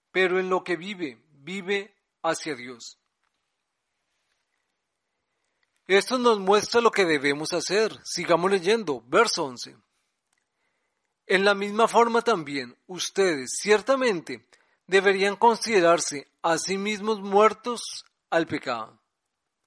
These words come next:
Y este es el pecado interior, no tan solo las acciones que usted hace.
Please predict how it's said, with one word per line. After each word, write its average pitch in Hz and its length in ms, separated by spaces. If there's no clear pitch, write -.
Y 147 120
este 202 460
es 240 140
el 208 180
pecado 151 360
interior, 143 560
no 185 180
tan 226 180
solo 226 280
las 226 220
acciones 208 600
que - 120
usted 139 380
hace. 131 300